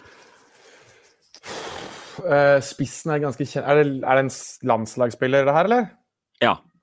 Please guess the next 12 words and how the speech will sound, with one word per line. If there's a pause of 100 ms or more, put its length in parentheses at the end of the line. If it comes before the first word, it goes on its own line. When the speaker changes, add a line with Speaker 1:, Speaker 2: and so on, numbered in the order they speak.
(300)
Speaker 2:
han
Speaker 1:
Ja.
Speaker 2:
har
landskamper. (1040)
Speaker 1:
Mange
landskamper
også,
eller? (1500)
Speaker 2:
Han
har
en
landskamp.